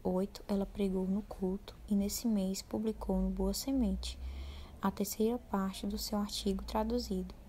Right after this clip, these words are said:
Cura Divina pela Fé em Jesus três. Em novembro, publicou no Boa Semente a quarta parte do seu artigo traduzido, Cura Divina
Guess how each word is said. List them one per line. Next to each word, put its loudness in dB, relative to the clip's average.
Cura 2
Divina 2
pela 0
Fé 0
em 4
Jesus 0
três. -2
Em 6
novembro, 2
publicou 4
no 4
Boa 2
Semente 0
a -2
quarta 2
parte 0
do -4
seu 2
artigo 0
traduzido, 0
Cura 4
Divina 0